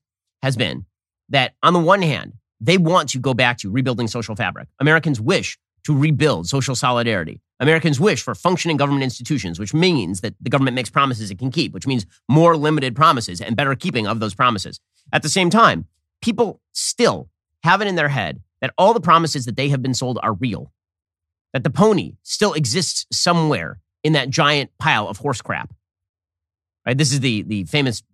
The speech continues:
Reagan joke, which is the difference between an optimist and a, and a pessimist is that the, the pessimist walks into a room full of horse manure and sees the horse manure, and the optimist walks into the room, sees the giant pile of horse manure, and says, "There must be a pony in here somewhere."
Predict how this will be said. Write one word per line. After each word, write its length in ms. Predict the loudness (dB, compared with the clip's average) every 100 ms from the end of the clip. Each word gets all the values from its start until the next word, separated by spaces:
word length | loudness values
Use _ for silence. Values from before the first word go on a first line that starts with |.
| -4
Reagan 320 | 0 2 2
joke, 260 | -2 -6 -10 _ -14
which 120 | -6
is 120 | -2
the 80 | 0
difference 320 | 0 0 -2
between 340 | -4 -4 -2 -2
an 80 | 0
optimist 400 | 0 0 -6 -6 _ _ _
and 120 | -8
a, 80 | -6
and 100 | -4
a 20 |
pessimist 480 | -2 -2 -2 -6 -12 _ _ _ -10
is 120 | -4
that 200 | -2 -2
the, 260 | -6 -6 -6
the 240 | -6 -6 -6 -2
pessimist 380 | -2 0 -2 0
walks 280 | 0 0
into 220 | -2 -2 -2
a 40 |
room 280 | 0 0 0
full 120 | -2
of 80 | 0
horse 220 | 0 0
manure 240 | 0 -2
and 140 | -2 -4
sees 180 | -6 -4
the 80 |
horse 220 | -2 -2 -2
manure, 260 | -6 -8 -12 _ _
and 80 | 2
the 60 |
optimist 380 | 2 2 -4 -6 _ -4
walks 260 | -2 0
into 180 | -2 -2
the 80 | -2
room, 160 | -2
sees 160 | -2 -4
the 100 | -8 -12 _ _ -6
giant 280 | 0 0 0
pile 140 | -2
of 80 | 0
horse 180 | 0 0
manure, 160 | 0
and 80 | -2
says, 100 | -4
"There 100 | -2
must 140 | -2 -2
be 60 |
a 60 | -2
pony 260 | 0 0
in 80 | 0
here 120 | -4
somewhere." 340 | -8 -8 -10